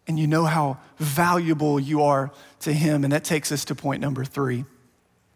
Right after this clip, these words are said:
And the keys can go ahead and make their way, and we're, we're wrapping this thing up. The order, remember, the order, the order matters. Number one, love God. Number two, love yourself. And number three, love others.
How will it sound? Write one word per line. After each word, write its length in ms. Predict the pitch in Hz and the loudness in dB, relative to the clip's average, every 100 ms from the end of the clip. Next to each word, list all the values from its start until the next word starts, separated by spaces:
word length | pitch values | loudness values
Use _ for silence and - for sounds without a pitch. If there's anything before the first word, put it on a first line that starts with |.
| _ - | _ -8
And 120 | 180 | -6
the 60 | |
keys 340 | - 151 143 123 | -4 -2 -2 -4
can 160 | 139 | -2
go 160 | 135 135 | 0 0
ahead 160 | 131 127 | 0 0
and 80 | |
make 200 | 120 127 | -2 -2
their 140 | 139 123 | -2 -2
way, 280 | 123 123 123 | -2 -2 -2
and 80 | |
we're, 140 | 127 123 - - - - _ _ _ _ | -4 -8 -12 -20 -20 -20 _ _ _ _
we're 120 | 143 143 | -2 2
wrapping 320 | 143 139 139 | 2 2 -2
this 200 | 131 - | -2 -4
thing 240 | 135 123 | -4 -4
up. 220 | 120 117 - _ _ _ _ _ - - 277 _ | -2 -4 -8 _ _ _ _ _ -16 -16 -20 _
The 80 | 160 | -2
order, 520 | 160 180 180 147 123 131 - | 2 2 4 2 -2 -6 -8
remember, 380 | 143 151 151 147 | -2 0 0 0
the 100 | 151 | 0
order, 560 | 165 175 160 139 127 - _ _ _ _ _ - | 2 2 2 0 -4 -14 _ _ _ _ _ -2
the 100 | 151 | 0
order 320 | 170 175 160 | 2 2 2
matters. 800 | 156 151 143 127 120 - - - _ _ _ _ | 4 2 2 -2 -6 -10 -14 -16 _ _ _ _
Number 180 | 151 160 | -2 0
one, 320 | 160 165 156 | 2 4 4
love 240 | 151 147 139 | 4 2 2
God. 400 | 147 135 123 135 _ _ _ _ - | 0 0 -2 -8 _ _ _ _ -6
Number 220 | 151 156 | -2 -2
two, 380 | 139 170 151 139 - | -2 -2 0 -2 -4
love 200 | 147 135 | -2 -2
yourself. 420 | 135 - 139 127 | -2 -2 -2 -2
And 100 | 139 | -2
number 240 | 143 143 135 | -2 -2 -4
three, 320 | - 143 135 | -4 -2 0
love 280 | 127 123 123 | 0 -2 -2
others. 580 | 120 - 135 - - | -4 -8 -10 -14 -14